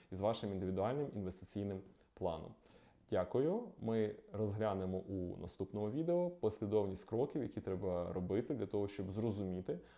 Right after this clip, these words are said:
наскільки той інструмент, е, ін-, перевірити, так, інструмент, в який ви вкладаєте, і куди, по яких сайтах дивитися про саму землю і про того, хто вам її продає.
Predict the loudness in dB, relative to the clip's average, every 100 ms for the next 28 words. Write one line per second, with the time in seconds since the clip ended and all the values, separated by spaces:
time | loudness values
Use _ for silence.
0 | -6 -6 0 0 0 0 0 0 2 2
1 | 2 0 -2 -2 -2 -2 -4 -4 -4 -2
2 | -4 -6 -4 -4 -4 -6 -4 -4 2 4
3 | 4 2 2 0 0 0 0 -2 -6 -4
4 | -2 -2 -4 -2 -4 -2 -2 0 0 0
5 | -2 0 0 0 2 2 2 0 0 -4
6 | 0 0 0 0 0 0 -2 -6 -4 -2
7 | -2 -6 -20 -14 -6 -2 0 0 0 0
8 | 0 0 -2 -2 0 2 0 0 -2 0
9 | 0 -2 -2 -4 -6 -10 _ _ _ -4
10 | 0 0 -2 -8